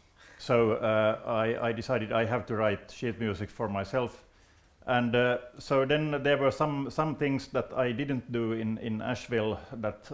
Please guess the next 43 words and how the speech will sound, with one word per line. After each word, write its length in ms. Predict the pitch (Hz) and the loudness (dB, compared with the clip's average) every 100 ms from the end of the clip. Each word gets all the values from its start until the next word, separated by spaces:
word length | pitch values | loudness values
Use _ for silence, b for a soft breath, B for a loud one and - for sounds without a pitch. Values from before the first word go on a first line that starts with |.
| - | -6
I 140 | 110 | -6
thought, 260 | 104 107 107 | 0 0 0
"Okay, 300 | - 113 107 | -2 0 0
how 200 | 92 113 | 0 -2
to 120 | 117 | -2
solve 300 | - 101 95 | -4 -4 -2
these?" 260 | 131 123 - | -2 -4 -4
And 300 | 123 120 92 B B B B | -4 -4 -6 B B B B
I 120 | 131 | 2
gave 280 | 135 151 147 | 4 2 4
up 200 | 160 160 | 2 2
already 440 | 123 123 123 120 | 0 0 2 0
long 260 | 120 127 127 | 2 2 2
ago 320 | 117 110 110 | 0 2 2
on 80 | 110 | 0
using 440 | 113 110 - 110 | 0 -2 -2 -2
no-, 220 | 107 107 120 | 0 -2 0
notation 540 | 110 110 135 - 131 | -2 2 0 0 -4
software 600 | - 123 - 123 113 113 | -2 -4 -4 0 2 2
for 240 | 113 113 | 2 0
these 260 | 107 113 104 | 0 -2 -4
things 340 | - 113 107 | -4 -2 -2
because 480 | - 113 - 107 - | -2 -4 2 0 2
I 180 | 113 110 | -2 -2
found 500 | - 120 117 107 98 | 0 0 0 -2 0
that, 320 | 107 - - - b b b b b b _ | 0 0 -12 -20 b b b b b b _
uh, 240 | 104 110 107 107 | 0 0 0 2
they 220 | 117 120 | 4 4
are, 360 | 131 127 113 127 | 4 6 4 2
even 240 | 127 131 | 0 -2
Finale 680 | 113 127 131 131 117 107 113 | -2 -2 2 2 4 2 0
is, 220 | 107 - - | -6 -10 -8
is, 320 | 107 - - | -8 -8 -4
uh, 80 | 110 | -2
very 200 | 101 104 | 0 -2
flexible, 540 | 143 151 - 127 123 | -2 -4 -4 -2 0
but 180 | 117 120 | 0 -2
you 140 | 123 120 | -2 0
can't 280 | 135 123 123 | 0 -2 0
make 260 | 120 113 | -2 0
your 220 | 113 107 107 | 0 2 2
own 200 | 107 98 | 0 -4
symbols 640 | - 104 95 90 90 - | -4 -2 -2 -2 -4 -14